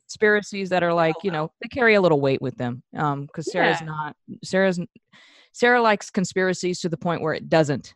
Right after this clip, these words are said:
Speaker 1: make her, uh, make it or her unhealthy, I guess, is because there's
Speaker 2: Yeah.
Speaker 1: very unhealthy conspiracies out there.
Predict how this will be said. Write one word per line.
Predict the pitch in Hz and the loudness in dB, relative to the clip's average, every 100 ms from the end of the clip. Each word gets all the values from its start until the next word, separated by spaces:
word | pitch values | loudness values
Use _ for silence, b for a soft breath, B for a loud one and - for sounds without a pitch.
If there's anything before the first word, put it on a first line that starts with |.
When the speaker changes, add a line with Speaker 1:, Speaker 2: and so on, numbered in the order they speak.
| - | -8
Speaker 1:
make | 151 139 | -6 -6
her, | 156 143 135 _ - | -4 -4 -4 _ -10
uh, | 135 135 - - | -8 -6 -8 -8
make | 165 147 - | -2 -2 2
it | 156 - | 2 2
or | 151 | -4
her | 131 143 - | 0 -2 -2
unhealthy, | 135 123 131 127 120 | -6 -4 -4 -4 -6
I | 120 | -4
guess, | 117 117 | -6 -6
is | 131 123 - 170 | -8 -10 -10 -10
because | 156 165 151 | -2 0 2
there's | 160 | 2
Speaker 2:
Yeah. | 220 | 4
Speaker 1:
very | 160 156 | 4 2
unhealthy | 156 151 143 143 139 | 0 -2 0 0 -2
conspiracies | 147 139 131 127 131 127 | -4 -4 -2 -4 -4 -6
out | 123 120 | -6 -8
there. | - 147 | -10 -14